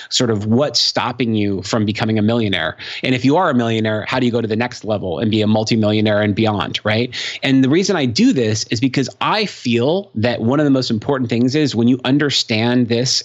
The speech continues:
at a heart level and understand exactly what's going on in, in, you know, from a, from a mindset perspective,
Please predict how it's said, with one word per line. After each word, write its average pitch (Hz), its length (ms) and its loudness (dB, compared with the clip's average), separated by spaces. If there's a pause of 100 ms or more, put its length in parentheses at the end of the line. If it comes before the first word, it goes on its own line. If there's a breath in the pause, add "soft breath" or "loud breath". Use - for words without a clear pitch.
at 107 120 0
a 95 40 -2
heart 120 340 -4
level 131 360 0
and 113 140 0
understand 117 420 0
exactly 113 460 0
what's 113 340 0
going 110 260 0
on 110 360 0
in, 113 180 0
in, 113 220 0
you 107 120 0
know, 107 100 0
from 107 220 -2
a, 101 140 0
from 107 240 0
a 104 60 2
mindset 123 400 2
perspective, 190 540 -2